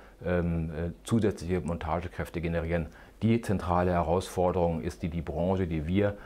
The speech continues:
als Unternehmen, als Firma, aber auch als Verbandsvertretung in die Politik und in die Branche geben müssen, dass wir dabei sind und dass wir an diesem Ziel festhalten. Wir können nicht nach zwei Prozent Sanierungsrate rufen und dann auch nicht, nicht liefern.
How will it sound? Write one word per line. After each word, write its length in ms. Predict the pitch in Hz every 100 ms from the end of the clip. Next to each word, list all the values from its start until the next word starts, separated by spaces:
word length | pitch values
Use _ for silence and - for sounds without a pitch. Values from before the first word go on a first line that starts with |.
| -
als 340 | - 85 - -
Unternehmen, 560 | 90 85 82 92 101
als 200 | 82 76
Firma, 340 | - 110 107 101
aber 120 | 85
auch 140 | 90
als 240 | - 85 -
Verbandsvertretung 920 | 80 76 101 98 87 - 90 87 82
in 160 | 95 101
die 140 | 90
Politik 560 | - 87 82 - 92 85
und 160 | 82
in 100 | 87
die 80 | 85
Branche 380 | 78 73 80 82
geben 240 | 78 78
müssen, 280 | 82 80 80 - - - - -
dass 220 | 85 -
wir 240 | 92 90 - - -
dabei 380 | - 82 80 87
sind 340 | 95 92 - - -
und 140 | 82
dass 100 | 82
wir 160 | 92 -
an 80 | 80
diesem 260 | 80 85
Ziel 340 | - 85 82 80 -
festhalten. 500 | - 78 - 73 67
Wir 80 | 69
können 220 | - 107
nicht 100 | 104
nach 140 | 104 92
zwei 200 | - 92
Prozent 400 | - 92 92 90
Sanierungsrate 680 | 87 90 95 87 - 87 85
rufen 480 | 101 123 139 135 - - - -
und 160 | 98
dann 140 | 92 87
auch 120 | 71
nicht, 200 | 85 - - - 80
nicht 140 | 78
liefern. 480 | 95 131 117 113